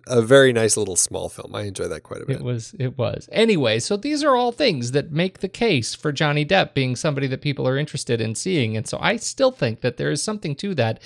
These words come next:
Speaker 2: Shall we flick chart it?
Speaker 1: Let's do it.
Speaker 2: Head over to flickchart dot com slash the next reel, and, uh, you can just slide over to your, in your, uh, show notes there on your podcast app of choice, and you can tap on the flick chart, the word flick chart. It will take you right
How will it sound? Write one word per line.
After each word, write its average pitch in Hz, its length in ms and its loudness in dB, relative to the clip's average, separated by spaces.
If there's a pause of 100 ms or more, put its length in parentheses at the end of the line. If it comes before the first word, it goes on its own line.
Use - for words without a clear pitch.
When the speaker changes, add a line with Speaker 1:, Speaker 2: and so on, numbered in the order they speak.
Speaker 2:
Shall 123 140 -2
we 113 60 -2
flick 147 240 -6
chart 156 200 -8
it? 160 160 -10 (160)
Speaker 1:
Let's 160 300 4
do 78 180 -4
it. - 220 -8 (160)
Speaker 2:
Head 247 120 8
over 277 120 8
to 185 60 -8
flickchart 233 360 0
dot 202 160 2
com 208 180 2
slash 196 220 4
the 190 80 0
next 196 260 -2
reel, 127 360 4
and, 139 420 0
uh, 135 220 2
you 147 120 -2
can 185 100 -4
just 208 260 -6
slide - 320 -2
over 143 220 2
to - 160 -6
your, 120 160 -2
in 135 160 0
your, 120 300 2
uh, 110 100 4
show 147 200 2
notes 104 260 -2
there 98 260 -2 (440)
on 113 140 6
your 104 120 4
podcast 123 460 4
app 117 200 6
of 110 120 2
choice, 196 400 4 (320)
and 127 120 4
you 127 80 2
can 131 120 0
tap - 280 2
on 185 100 0
the 165 60 0
flick - 220 -2
chart, 104 240 2
the 110 60 2
word 180 360 2
flick - 200 0
chart. 107 200 -2
It 107 80 -2
will 120 80 -2
take 123 220 -2
you 120 120 0
right 156 400 2